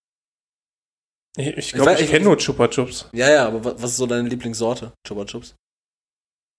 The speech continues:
Speaker 1: Äh, Apfel. Der grüne.
Speaker 2: Apfel, der grüne?
Speaker 1: Ja.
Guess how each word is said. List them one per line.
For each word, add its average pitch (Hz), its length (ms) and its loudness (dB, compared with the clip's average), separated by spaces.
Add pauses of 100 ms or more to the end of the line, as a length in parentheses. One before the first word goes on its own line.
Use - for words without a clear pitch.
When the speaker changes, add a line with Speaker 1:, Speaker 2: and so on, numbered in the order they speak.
Speaker 1:
Äh, 139 440 4
Apfel. 139 480 -2 (460)
Der 143 80 -4
grüne. 156 360 2
Speaker 2:
Apfel, - 100 -10 (260)
der 120 80 -10
grüne? 120 220 -8 (180)
Speaker 1:
Ja. 175 280 4